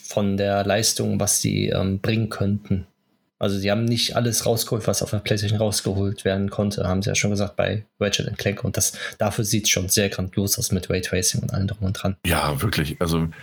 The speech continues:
Speaker 2: ähm, ich hab nicht so viel Zeit im Fotomodus verbracht, wie ich dachte, dass ich's tun würde. Einfach, weil das, das Gameplay halt so, so, ähm, so schnell und, und, und kurzweilig ist, ne? Dass man irgendwie
Speaker 1: Mhm.
Speaker 2: immer in Bewegung ist. Ähm,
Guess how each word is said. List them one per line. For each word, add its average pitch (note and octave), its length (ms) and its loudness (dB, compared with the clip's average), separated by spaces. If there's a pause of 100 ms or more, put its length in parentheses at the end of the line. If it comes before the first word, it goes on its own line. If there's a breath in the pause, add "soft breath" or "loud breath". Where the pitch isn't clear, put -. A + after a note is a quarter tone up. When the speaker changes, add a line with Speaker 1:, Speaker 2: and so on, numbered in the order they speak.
(220 loud breath)
Speaker 2:
ähm, E2 440 0 (100)
ich F2 140 0
hab - 80 0
nicht B2+ 100 4
so A#2+ 100 0
viel - 140 0
Zeit F#2+ 240 2
im F#2 100 0
Fotomodus F#2 560 2
verbracht, - 560 -2
wie D2+ 240 0
ich D#2 80 0
dachte, - 280 0
dass B2+ 160 2
ich's A#2+ 120 0
tun A#2+ 240 0
würde. A#2+ 280 0 (840)
Einfach, F2+ 380 0
weil E2+ 100 2
das, E2 200 0 (600 loud breath)
das - 160 0
Gameplay G2+ 440 2
halt C#2+ 180 0
so, D2 220 2
so, D2 440 0
ähm, C#2 320 2 (640)
so F2 80 0
schnell D#2+ 440 2
und, D2 200 -2
und, D2 140 -2
und D#2+ 120 -2
kurzweilig C#2+ 580 0
ist, - 200 -2
ne? E2 120 0
Dass E2+ 160 -2
man F2 100 2
irgendwie E2+ 220 0
Speaker 1:
Mhm. - 60 0
Speaker 2:
immer F#2+ 140 2
in F2 80 0
Bewegung F#2 460 0
ist. C#3+ 240 -2 (840 loud breath)
Ähm, E2 380 0